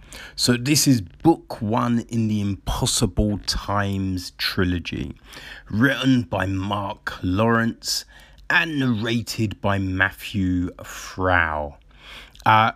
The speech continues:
so the, um, <clears throat> the gist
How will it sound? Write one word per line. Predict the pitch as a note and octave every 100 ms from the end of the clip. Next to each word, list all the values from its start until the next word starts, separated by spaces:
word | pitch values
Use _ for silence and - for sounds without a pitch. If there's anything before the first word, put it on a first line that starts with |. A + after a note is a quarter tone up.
| -
so | - - F#3+ C3+ - _ - -
the, | C3+ B2+ B2 B2 B2
um, | B2 A#2+ A#2 - _ -
<clears throat> | F#3+ G3 D3+ A2+ F#2 - - - - - -
the | A2+ -
gist | - C#3+ - - -